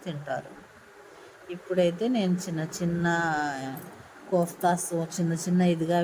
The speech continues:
వేస్తానండి. వేసి స్విమ్ మీద ఒకవైపు ఉడికిన తర్వాత ఇంకోవైపు తిప్పుకుంటాను. ఇది ఒక ట-, ఫైవ్ మినిట్స్ అయినా ఒకవైపు ఉడకాలండి. ఇప్పుడైతే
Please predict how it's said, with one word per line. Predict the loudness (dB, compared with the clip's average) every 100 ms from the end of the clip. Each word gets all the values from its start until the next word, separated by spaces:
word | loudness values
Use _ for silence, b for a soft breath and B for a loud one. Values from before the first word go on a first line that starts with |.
| 2
వేస్తానండి. | 0 0 -2 -2 -2 -2 -2 -2 -6 -12 B B B -8 0
వేసి | 2 2 0 -2 -2
స్విమ్ | -2 -2 -2 0
మీద | 0 0 0 0 0
ఒకవైపు | -2 -2 0 -2 -2 -4
ఉడికిన | -4 -6 -10 -6
తర్వాత | -4 -2 -2 0 2 2
ఇంకోవైపు | 0 -2 -2 -2 -4 -4 -6 -4
తిప్పుకుంటాను. | -6 -6 -10 -8 -6 -6 -8 -12 -18 -20 -20 -20 -20 -20 -20 -20 -20 -20 -20 -20 -20 -20 -20 -20 -20 -20 -8 2
ఇది | 4 6 6 6 4
ఒక | 2 2 4 4 2 -2 B B B -20 -10 0
ట-, | 0 2
ఫైవ్ | 2 4 4
మినిట్స్ | 2 2 0 0
అయినా | 0 2 4 2
ఒకవైపు | 2 2 0 2 0
ఉడకాలండి. | 0 0 0 0 -6 -10 -14 -18 -20 -20 -20 -20 -20 B B B -10 -8
ఇప్పుడైతే | -2 4 4 4